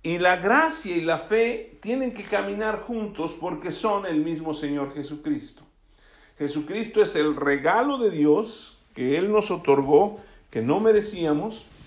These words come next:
pero también Jesucristo es el autor y el consumador de la fe.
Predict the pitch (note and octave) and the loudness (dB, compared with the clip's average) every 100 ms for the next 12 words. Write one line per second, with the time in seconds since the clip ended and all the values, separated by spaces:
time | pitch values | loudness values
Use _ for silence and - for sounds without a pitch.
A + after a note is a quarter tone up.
0 | - - - - - - - - D3+ D3+ | -14 -14 -16 -16 -16 -20 -10 2 2 4
1 | D#3 D3+ F3 G#3 G#3+ G#3+ G#3+ F#3+ E3 C#3+ | 0 0 0 -2 -2 -4 -4 -6 -4 -4
2 | - A3 - - - - _ _ D#3+ G3+ | -2 -2 -4 -18 -20 -20 _ _ 2 4
3 | G#3+ G3+ F#3+ F3 E3+ E3 A3 B3 D#3 C#3+ | 4 2 2 2 2 2 6 6 6 0
4 | - - _ - D3+ D#3+ D#3 D#3 D#3 D3 | -6 -18 _ -16 -6 -4 -4 -4 -4 -4
5 | C#3 C3 B2 B2 B2+ C3 C#3+ D#3+ D#3 B3+ | -6 -6 -6 -4 -4 -4 -6 -6 -4 -6
6 | - | -6